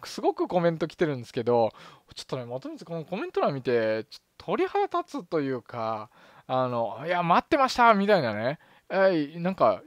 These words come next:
喜びの声がむちゃくちゃ多いんですよ。いや、怖いなと思って。いやいやいやいや、これでなおまだね、えー、信じてる、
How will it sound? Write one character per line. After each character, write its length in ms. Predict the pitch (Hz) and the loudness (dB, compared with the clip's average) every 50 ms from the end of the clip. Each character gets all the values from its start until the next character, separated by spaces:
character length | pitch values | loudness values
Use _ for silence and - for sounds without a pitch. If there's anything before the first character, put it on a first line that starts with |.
| 302 285 | -16 -14
喜 480 | 196 175 165 165 190 233 285 - - 359 | -6 0 2 4 4 4 2 2 0 0
び 80 | 349 349 | 0 0
の 120 | 370 381 | -2 -4
声 260 | - - - 381 359 | -4 2 4 4 4
が 80 | - 131 | 4 2
む 220 | 113 110 120 131 | -2 -4 -6 -6
ち 80 | - - | -4 -6
ゃ 40 | 190 | -6
く 60 | - | -4
ち 100 | - - | -2 0
ゃ 60 | 285 | 2
多 140 | 294 330 359 | 2 2 2
い 40 | 349 | 0
ん 40 | 302 | -2
で 60 | 190 | -6
す 140 | - - 131 | -6 -4 -2
よ。 180 | 120 101 101 - _ _ _ _ _ _ _ _ _ _ _ _ _ - _ _ _ _ _ | -2 -2 -4 -8 _ _ _ _ _ _ _ _ _ _ _ _ _ -20 _ _ _ _ _
い 40 | - | -20
や、 80 | 131 - | -20 -20
怖 380 | _ - - - 147 196 302 427 | _ -16 -12 -8 -2 0 2 2
い 120 | 415 381 | 2 2
な 220 | 196 160 139 127 117 | 2 2 2 2 2
と 380 | - 120 110 104 101 98 98 | 0 -2 -2 -2 -4 -4 -6
思 180 | 101 104 110 123 | -6 -8 -10 -10
っ 60 | 117 _ _ _ | -12 _ _ _
て。 360 | - 104 101 98 95 95 - - _ _ _ _ _ _ _ _ _ _ - | -8 -8 -6 -8 -8 -12 -14 -16 _ _ _ _ _ _ _ _ _ _ -14
い 60 | 117 | -12
や 100 | 120 113 | -12 -10
い 100 | 120 123 | -10 -10
や 100 | 113 113 | -10 -10
い 80 | 117 117 | -8 -8
や 100 | 113 110 | -8 -8
い 80 | 110 | -8
や、 240 | 110 101 92 87 - - _ _ _ _ _ | -8 -10 -10 -12 -14 -18 _ _ _ _ _
こ 260 | - - - 156 202 | -20 -12 -4 -2 -2
れ 100 | 254 302 | -2 -2
で 140 | 294 349 349 | -4 -6 -6
な 220 | 302 302 311 349 | -4 0 0 2
お 100 | 370 233 | 2 2
ま 180 | 170 143 147 156 | 2 2 2 2
だ 120 | 151 135 | 2 0
ね、 100 | 113 110 113 | -2 -2 -4
え 640 | 123 127 123 131 131 131 131 131 127 127 127 127 127 | -4 -4 -2 -2 0 0 0 0 0 0 0 0 0
ー、 20 | 123 | -2
信 320 | - - - 196 196 190 | -2 -6 -8 -8 -8 -6
じ 140 | 165 135 123 | -8 -6 -6
て 100 | - 104 | -6 -6
る、 200 | 95 101 120 156 | -6 -6 -10 -12